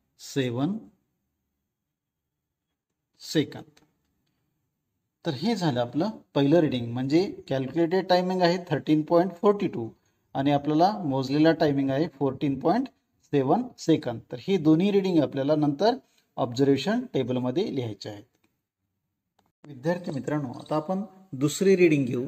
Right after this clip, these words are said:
तर या दुसऱ्या रीडिंगमध्ये आर वन आहे ट्वेंटी टू के आणि आर टू आहे वन एटी के. त्याच्यामुळे total झालं दोनशे दोन किलो ओहम आणि कॅपॅसिटर सी आहे hundred microfarad.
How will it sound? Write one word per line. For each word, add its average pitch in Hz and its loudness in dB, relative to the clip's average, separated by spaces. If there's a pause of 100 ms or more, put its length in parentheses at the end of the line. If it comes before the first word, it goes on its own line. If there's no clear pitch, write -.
(280)
तर 139 2
या 143 4
दुसऱ्या 143 2
रीडिंगमध्ये 160 4 (920)
आर 143 0
वन 175 2
आहे 180 2
ट्वेंटी 139 -2
टू 170 0
के 175 -2 (520)
आणि 127 -6
आर 135 -2
टू 135 -2
आहे 156 0 (280)
वन 147 4
एटी 139 2
के. - -14 (380)
त्याच्यामुळे 151 2
total 160 2
झालं 175 0 (180)
दोनशे 143 2 (180)
दोन 160 2
किलो 170 6
ओहम 120 2 (140)
आणि 139 -6
कॅपॅसिटर 156 2
सी 196 0
आहे 139 2 (380)
hundred 151 6 (280)
microfarad. 117 -8